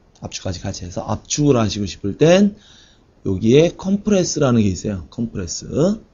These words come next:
컴프레스에 보면 true 있고 false 있죠. 압축하겠다. 뭐 그런 뜻이고요. 컴프레스 메서드라는 게 있는데 압축할 때 어떤 형태로 압축할 거냐. 제트 엘 알 비, 엘제드에스에스 두 가지 있죠. 이 중에 좀 주의하실 게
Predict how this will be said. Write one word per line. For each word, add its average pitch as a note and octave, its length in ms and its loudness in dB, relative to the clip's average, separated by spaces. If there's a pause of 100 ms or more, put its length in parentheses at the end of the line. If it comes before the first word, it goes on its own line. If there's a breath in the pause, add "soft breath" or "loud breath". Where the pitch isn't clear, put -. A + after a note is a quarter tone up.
(1400)
컴프레스에 D3 500 2
보면 C3+ 220 0
true F#3+ 240 0
있고 D3+ 120 0
false C#3+ 300 0
있죠. - 180 -10
압축하겠다. A#2 840 -2
뭐 A2+ 100 -8
그런 G2 200 -6
뜻이고요. G2 580 -6 (380 loud breath)
컴프레스 G#3 600 2
메서드라는 C3 800 4
게 G#2 60 0
있는데 G2+ 560 -4
압축할 C3 420 0
때 G#2+ 80 0
어떤 B2+ 380 4
형태로 A2 320 0
압축할 G2+ 400 -6
거냐. F#2 440 -6 (360 loud breath)
제트 B2 380 -2
엘 C#3+ 120 6
알 A#2 180 4
비, F#2+ 200 -2 (180)
엘제드에스에스 G#2 680 0
두 - 120 -12
가지 G2 220 -2
있죠. - 300 -8 (320 loud breath)
이 A#2 80 0
중에 D3 240 4
좀 - 180 -4
주의하실 F#2+ 460 0
게 - 240 -2